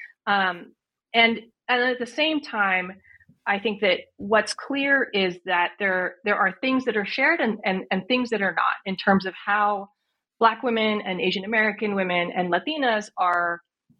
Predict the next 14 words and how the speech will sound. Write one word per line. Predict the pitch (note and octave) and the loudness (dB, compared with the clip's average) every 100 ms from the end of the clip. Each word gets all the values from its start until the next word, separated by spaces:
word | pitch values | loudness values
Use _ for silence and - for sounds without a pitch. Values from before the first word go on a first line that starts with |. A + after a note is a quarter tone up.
| _ | _
subject | - - A3 A3 G#3+ - | -10 -4 -2 -2 -4 -6
to | |
sexist | F#3+ G3+ G3+ F#3 - | -2 -2 0 -4 -2
institutions | F3+ - F#3 C#4+ C#4 B3 | -6 -4 -6 -4 -2 -2
and | F3 F3 | -2 -2
racist | G3 G3 G3+ | -4 -4 -4
institutions | F#3 - - F3+ F3+ E3 | -6 -4 0 0 0 -4
and | E3+ | -4
have | F3+ F3 | -2 -2
their | F3+ | 0
own | F3 F3 | 0 -2
histories | F3+ E3+ F3+ D#3+ | -6 -4 -2 0
of | E3 | -2
incorporation. | - D3 - - - - - - | -4 -2 -4 -4 -6 -2 -2 -2